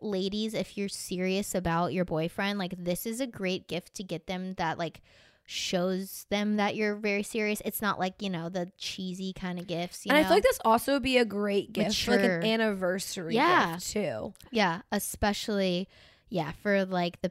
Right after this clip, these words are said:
Speaker 1: person who you've been with for over a year, because
Speaker 2: Yeah.
Speaker 1: they're four hundred dollars. You're not trying to drop that on your, like, f-,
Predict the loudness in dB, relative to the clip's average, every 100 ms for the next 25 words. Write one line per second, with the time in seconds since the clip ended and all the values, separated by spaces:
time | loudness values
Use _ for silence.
0 | _ -2 -2 0 -2 -2 0 -2 -2 -4
1 | -6 -4 -6 -4 -4 -2 0 2 4 4
2 | 4 4 2 0 0 0 -4 -2 0 0
3 | 0 -2 0 0 -2 -2 -2 -2 -4 -4
4 | -4 -6 -8 -20